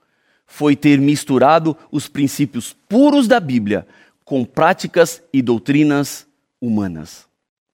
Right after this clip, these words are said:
Não existe nenhuma linha na Bíblia que aprove qualquer tipo de mudança.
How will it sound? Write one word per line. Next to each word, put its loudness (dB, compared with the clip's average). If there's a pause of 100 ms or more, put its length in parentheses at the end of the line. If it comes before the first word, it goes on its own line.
(540)
Não 0
existe 0
nenhuma 0
linha -2
na -4
Bíblia -8 (400)
que 0
aprove 2 (260)
qualquer 2
tipo -8
de -10
mudança. -8